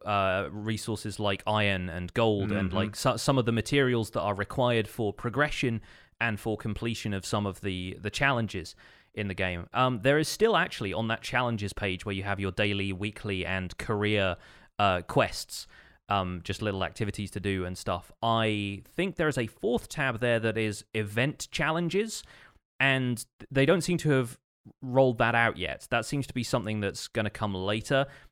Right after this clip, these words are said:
Speaker 1: and I don't think it's tied into stuff like the, um, the Jolly Llama event that's happening in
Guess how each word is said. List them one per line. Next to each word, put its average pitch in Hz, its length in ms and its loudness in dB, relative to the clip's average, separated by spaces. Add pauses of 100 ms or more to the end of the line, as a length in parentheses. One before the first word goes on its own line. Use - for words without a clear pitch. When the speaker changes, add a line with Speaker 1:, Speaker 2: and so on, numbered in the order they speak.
(160)
Speaker 1:
and 110 300 0
I 110 80 0
don't 113 160 0
think 117 160 -2
it's - 100 -8
tied 113 260 2
into 107 280 -2
stuff - 260 -2
like 104 320 -4
the, 101 260 -2
um, 90 260 0
the 110 100 0
Jolly 104 260 0
Llama 104 400 2
event 104 240 -2
that's 95 140 -10
happening 98 360 -6
in 90 300 -6